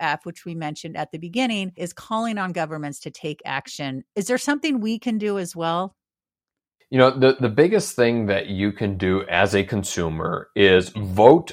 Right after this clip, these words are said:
Speaker 2: with your dollars. That is where, you know, like, it doesn't matter what law gets passed, if there's any new act that is, you know, goes through government, the manufacturers are gonna find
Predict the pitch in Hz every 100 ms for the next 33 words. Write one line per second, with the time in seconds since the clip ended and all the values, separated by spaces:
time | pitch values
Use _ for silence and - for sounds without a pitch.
0 | - 107 107 107 - - 98 80 80 76
1 | 67 - - - _ _ _ _ _ -
2 | 101 117 147 127 110 113 110 110 110 104
3 | 101 95 92 - - 120 107 127 127 101
4 | 101 101 101 98 95 92 104 104 101 -
5 | 98 101 123 139 147 135 135 - - 123
6 | 123 127 127 127 120 - 95 90 101 95
7 | - 104 104 104 101 98 95 - 107 120
8 | 127 - 117 110 98 104 101 101 95 95
9 | 98 107 104 - 104 101 92 101 104 110
10 | 110 110 - - - _ 226 262 226 147
11 | 135 - 120 104 104 98 98 95 98